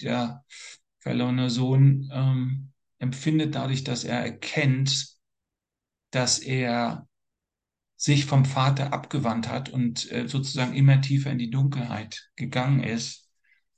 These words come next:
Und im Englischen heißt es dann Rock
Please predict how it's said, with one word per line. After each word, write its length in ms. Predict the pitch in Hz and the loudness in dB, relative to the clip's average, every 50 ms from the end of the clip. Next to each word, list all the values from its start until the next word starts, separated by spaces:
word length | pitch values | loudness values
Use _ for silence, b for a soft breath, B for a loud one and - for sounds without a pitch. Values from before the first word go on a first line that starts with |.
| _ _ - _ _ _ _ _ _ - | _ _ -20 _ _ _ _ _ _ -8
Und 880 | - 123 127 135 135 135 139 139 135 135 135 135 - - - - - - | -2 0 4 8 10 10 12 10 10 8 4 2 0 0 -2 -4 -6 -6
im 100 | - 123 | -4 -2
Englischen 420 | 123 139 147 160 151 139 151 139 | 0 2 2 4 2 4 4 6
heißt 240 | 135 139 139 139 135 | 8 8 8 6 4
es 80 | - - | 0 -4
dann 240 | - 135 127 127 123 | -2 -2 -2 0 0
Rock 260 | 135 139 139 135 | 0 0 0 -2